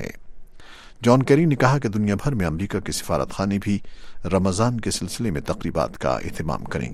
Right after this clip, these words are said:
گے۔ امریکہ سمیت دنیا کے مختلف ملکوں بشمول عرب اور خلیجی ممالک میں جمعرات کو پہلا روزہ ہے۔ اسلام آباد سے اپنی رپورٹ میں ناصر محمود نے رمضان کی آمد کے ساتھ ہی جو جمعے کے روز سے شروع ہو رہے ہیں،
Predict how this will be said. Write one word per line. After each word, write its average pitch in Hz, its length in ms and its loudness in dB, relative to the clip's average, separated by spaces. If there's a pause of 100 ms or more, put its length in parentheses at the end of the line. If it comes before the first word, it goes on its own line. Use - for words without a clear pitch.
گے۔ - 100 -6 (2250)
امریکہ 147 360 4
سمیت 151 280 4
دنیا 127 300 4
کے 120 120 0
مختلف 110 500 0
ملکوں 113 340 -2
بشمول 104 720 0
عرب 98 300 0
اور 78 100 2
خلیجی 98 420 -2
ممالک 80 460 0
میں 101 180 -2
جمعرات 80 540 -2
کو 62 260 -6
پہلا 82 300 -2
روزہ 50 300 -8 (120)
ہے۔ - 100 -10 (1600)
اسلام 160 300 6
آباد 185 140 6
سے - 160 2
اپنی 147 220 4
رپورٹ 139 280 2
میں 120 140 4
ناصر 113 260 4
محمود 120 440 2
نے 76 180 0
رمضان 101 480 2
کی 101 160 -2
آمد 101 480 -2
کے 73 380 0
ساتھ - 440 0
ہی 82 260 -2
جو 87 120 -2
جمعے 95 300 0
کے 90 140 -4
روز 73 160 -4
سے - 140 -4
شروع - 280 -6
ہو 71 80 -6
رہے 113 220 2
ہیں، 85 120 0